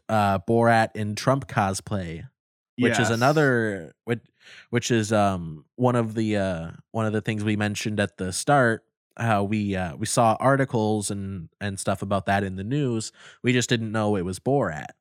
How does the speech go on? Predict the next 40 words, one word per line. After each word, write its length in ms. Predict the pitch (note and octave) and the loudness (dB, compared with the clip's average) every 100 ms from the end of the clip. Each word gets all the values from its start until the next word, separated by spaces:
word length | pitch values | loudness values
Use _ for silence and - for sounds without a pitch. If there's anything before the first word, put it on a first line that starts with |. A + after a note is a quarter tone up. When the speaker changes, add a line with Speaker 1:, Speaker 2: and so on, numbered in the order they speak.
| _ _ _ _ _ _ _ _ _ _ _ _ _ | _ _ _ _ _ _ _ _ _ _ _ _ _
Speaker 2:
How, 220 | - D3 - | -2 -2 0
and 200 | C3+ C#3 | 0 0
I 100 | C3 | 0
mean, 180 | B2+ A#2+ | 0 0
how 160 | A2+ | -2
could 240 | G#2+ G#2+ F#2+ | -4 -10 -6
you 120 | G#2 | -4
have 140 | G2 | -4
known? 440 | F#2+ F#2+ F#2+ G2 G2+ _ _ _ _ _ _ _ _ _ | -2 -2 -2 -4 -8 _ _ _ _ _ _ _ _ _
He, 200 | A2+ A2+ G#2+ | -2 2 2
Speaker 1:
Yeah. 140 | F#2 | 2
Speaker 2:
he's 120 | F2+ | 0
wearing 380 | A#2 A#2 A2+ A2 | 0 0 0 -2
a 80 | G2+ | -4
fucking 400 | - G#2 G2+ G2 | -6 -8 -8 -6
hood. 400 | G#2 G#2 A#2+ - - - - _ _ _ _ _ _ _ _ | -2 -2 -4 -6 -8 -10 -18 _ _ _ _ _ _ _ _
Speaker 1:
I 120 | C3+ | 0
mean, 180 | C#3 C#3 | 2 2
I 160 | A#2+ C#3+ | 4 4
remember 800 | D3+ C#3 A#2+ C3+ C3 G#2 G2 F2 | 4 4 2 2 2 2 0 -4
when 480 | G#2 A2 G#2 G2+ F#2 | -2 0 0 -4 -6
this, 260 | - G#2+ - | -2 -2 0
like, 280 | G#2 F#2 - _ | -2 -2 -8 _
first 280 | G#2 G2+ - | -6 -4 -2
happened. 380 | G2 G2+ A#2 A2 | 0 0 -2 4
I 120 | C3+ | 4
don't, 260 | C#3 A#2 - _ - | 4 0 -8 _ -2
Speaker 2:
People 220 | C#3+ C3+ | -2 2
Speaker 1:
I 40 | |
Speaker 2:
were 60 | C3+ | 4
Speaker 1:
never 260 | D3 D3 C#3+ | 6 6 4
Speaker 2:
freaking 80 | B2+ | 6
Speaker 1:
saw 160 | C3 B2 | 6 8
Speaker 2:
out. 240 | A2 G#2 | 6 4
Speaker 1:
the 60 | A#2+ | 4
Speaker 2:
They're 100 | A#2+ | 2
like, 320 | B2+ C3 - | 0 -2 0
"This 220 | E3+ - | 0 2
is 120 | E3+ C3+ | 0 2
confirmed." 1000 | - D3+ C#3 - F3+ C#3 B2+ B2+ A#2+ | 2 4 4 2 2 2 2 2 2